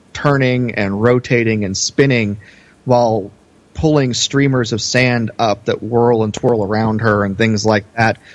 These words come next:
before she finally sets back down and it all falls around to her. And it's a really kinda cool sequence to just see the different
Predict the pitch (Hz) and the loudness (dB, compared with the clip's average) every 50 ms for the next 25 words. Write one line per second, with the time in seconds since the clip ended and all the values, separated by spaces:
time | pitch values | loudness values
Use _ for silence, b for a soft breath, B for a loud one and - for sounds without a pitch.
0 | B B 120 - - 135 120 - 127 - 135 127 123 117 120 113 107 - - 131 | B B -4 2 2 2 2 2 0 0 2 0 0 0 0 -2 -2 -2 0 0
1 | 113 - - - 117 107 - - 117 110 110 107 104 101 92 104 101 98 90 - | 0 0 0 -2 -2 -2 0 -2 -2 -2 -2 -2 -4 -6 -4 -4 -4 -4 -6 -4
2 | - 107 101 98 95 - - - B B B B B B B B B 113 110 110 | -2 -2 -2 -2 -2 -4 -8 -12 B B B B B B B B B -4 -2 0
3 | 110 104 95 95 95 90 - _ _ _ _ - - 117 101 98 87 82 98 117 | 0 0 -2 -2 -6 -8 -12 _ _ _ _ -8 -4 -4 -2 0 0 0 0 0
4 | 113 - 156 147 147 190 202 185 160 - 156 147 127 117 - - 156 160 160 147 | 2 2 2 4 4 4 4 4 2 2 0 -2 -2 -2 -2 0 2 2 2 2
5 | 143 - - 143 143 139 131 117 98 98 - - B B B B B B - - | -2 -2 -2 -2 -2 -2 -2 -6 -6 -6 -8 -10 B B B B B B -6 -4
6 | 139 127 143 - - - - 165 165 170 170 147 135 117 117 143 139 - 143 131 | -2 0 0 -2 0 -2 0 2 4 4 4 2 0 2 2 0 0 2 0 -2
7 | 127 117 | -2 -2